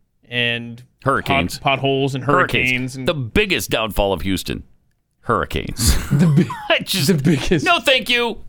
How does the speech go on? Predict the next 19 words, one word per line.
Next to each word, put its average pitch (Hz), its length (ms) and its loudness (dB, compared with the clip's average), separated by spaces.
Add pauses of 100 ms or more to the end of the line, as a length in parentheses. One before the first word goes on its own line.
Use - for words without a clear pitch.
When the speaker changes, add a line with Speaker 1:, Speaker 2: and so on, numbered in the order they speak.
Speaker 2:
I 233 100 4
don't 233 140 0
wanna 208 240 2
deal 175 240 0
with 117 100 2
that 110 260 0
anymore," 120 520 0
which 107 160 -2
is 120 80 -2
probably 127 280 2
why 73 200 0
we're 65 200 -2
in 65 120 -4
Dallas, 131 300 0
Speaker 1:
Traffic. 127 280 2
Speaker 2:
a 127 80 0
little 92 160 2
further 76 340 0
inland. 65 380 -4